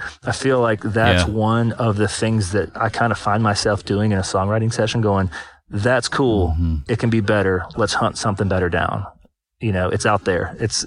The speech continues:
Speaker 1: it's accessible. It's attainable. We can do it. Let's go. You know?
Speaker 2: Yeah.
Speaker 1: Um, I tell, you know, as,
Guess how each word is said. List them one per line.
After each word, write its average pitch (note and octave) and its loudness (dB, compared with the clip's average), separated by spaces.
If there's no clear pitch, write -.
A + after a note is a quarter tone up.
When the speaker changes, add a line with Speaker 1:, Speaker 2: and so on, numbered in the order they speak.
Speaker 1:
it's - -4
accessible. G2+ 0
It's G2 -4
attainable. F#2+ 0
We F#2+ 0
can F#2 -2
do F#2 2
it. F2+ 0
Let's - -4
go. - -6
You - -2
know? F2+ 0
Speaker 2:
Yeah. F2 0
Speaker 1:
Um, F2 -4
I A#2+ -4
tell, G#2 0
you A2 0
know, F#2+ 0
as, F#2+ -2